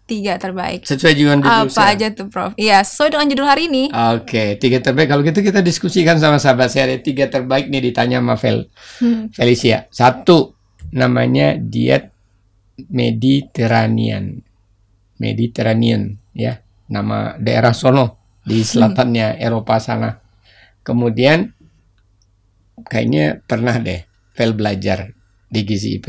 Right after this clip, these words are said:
Speaker 2: B.
Speaker 1: dash diet.
Speaker 2: Nah,
Speaker 1: Ah. <laughs>
Speaker 2: dash diet itu singkatan D A S H. Dietary Approach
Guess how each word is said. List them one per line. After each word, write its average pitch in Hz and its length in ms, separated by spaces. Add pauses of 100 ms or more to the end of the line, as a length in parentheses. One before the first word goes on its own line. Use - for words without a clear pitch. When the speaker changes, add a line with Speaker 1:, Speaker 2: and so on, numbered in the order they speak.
Speaker 2:
B. 95 80 (1700)
Speaker 1:
dash 196 400
diet. 180 340
Speaker 2:
Nah, 113 540
Speaker 1:
Ah. - 480
<laughs> - 20
Speaker 2:
dash - 380
diet 117 480 (640)
itu 143 180
singkatan 113 760 (160)
D 120 340
A 131 380
S 113 260
H. 104 300 (1500)
Dietary 113 840
Approach - 640